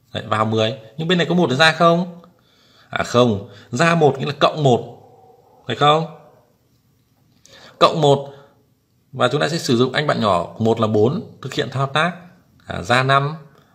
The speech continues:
vào bốn. Kết quả bằng, à, năm. Phải không nhỉ? Hoặc là, à, có một cái cách khác để giúp bạn dễ hình dung hơn, dễ làm hơn như này. Mười bốn này, trừ chín.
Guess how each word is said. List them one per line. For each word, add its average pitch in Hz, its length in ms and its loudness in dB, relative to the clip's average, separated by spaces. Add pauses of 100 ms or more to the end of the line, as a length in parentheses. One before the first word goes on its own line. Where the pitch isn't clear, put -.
vào 101 480 0
bốn. 120 520 -2 (1160)
Kết 196 160 -4
quả 123 180 4
bằng, 131 480 2 (1500)
à, 85 120 -2
năm. 92 320 -4 (340)
Phải 80 80 -10
không 98 180 0
nhỉ? 92 60 2 (1300)
Hoặc 143 160 6
là, 135 300 0 (140)
à, 113 180 -6
có 127 100 0
một 147 100 -6
cái 139 160 -6
cách 220 240 -4
khác 247 300 2 (260)
để 95 100 -4
giúp 175 180 0
bạn 147 220 2
dễ 180 120 0
hình 175 140 -2
dung 160 180 -2
hơn, 147 260 -2
dễ 139 100 -2
làm 151 260 0
hơn 139 140 0
như 135 80 0
này. 139 240 0 (500)
Mười 131 180 4
bốn 131 260 4
này, 165 200 -4 (220)
trừ 147 220 2
chín. 139 220 2